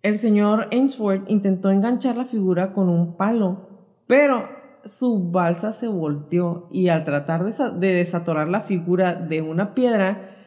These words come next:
el señor se cayó al río y se dio cuenta, porque cayó ahí cerquita, de que no era un maniquí, era una mujer muerta.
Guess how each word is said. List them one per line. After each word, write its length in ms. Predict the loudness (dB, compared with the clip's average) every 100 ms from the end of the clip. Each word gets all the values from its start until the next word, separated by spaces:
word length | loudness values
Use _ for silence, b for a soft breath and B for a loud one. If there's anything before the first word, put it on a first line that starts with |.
| B B _ _ _ _ _ 0
el 200 | 0 2
señor 300 | 0 0 -2
se 80 |
cayó 240 | -2 2 2
al 100 | 2
río 580 | 2 2 2 -2 -10 0
y 140 | 2
se 160 | 4 4
dio 300 | 4 4 2
cuenta, 340 | 2 2 2 0
porque 260 | -2 -4
cayó 240 | 0 2 4
ahí 120 | 2
cerquita, 720 | 2 -2 -2 -4 -2 -4 -4
de 240 | -2 0 2
que 160 | 2
no 400 | 4 4 4 4
era 260 | 2 0 0
un 220 | 0 2
maniquí, 460 | 2 2 0 0 -2
era 160 | 2
una 160 | 2 2
mujer 680 | 2 2 0 0 0 -6 -8
muerta. 720 | -4 2 2 2 -2 -10 -10